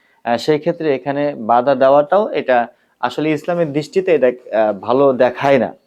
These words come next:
তো আমি মনে করব যে আপনারা, আহ, উদার মন নিয়ে, একজন বাবা হয়ে, একজন বাবা নামের নায়ক হয়ে আমি বলবো যে যদি পারেন,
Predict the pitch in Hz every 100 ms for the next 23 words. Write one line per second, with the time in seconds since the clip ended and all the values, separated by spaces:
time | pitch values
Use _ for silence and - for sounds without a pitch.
0 | _ _ _ - 175 202 196 185 202 214
1 | 208 202 190 117 131 - 151 165 170 170
2 | _ _ - 127 185 196 208 190 175 139
3 | 104 87 _ _ _ - 123 127 160 120
4 | 123 123 175 151 156 120 156 - _ _
5 | _ 117 113 151 143 123 127 135 156 156
6 | 151 147 147 135 143 220 220 - 101 -
7 | _ _ _ - 139 165 156 160 165 233
8 | - _ _ - 113 127 123 156 185 139
9 | 135 143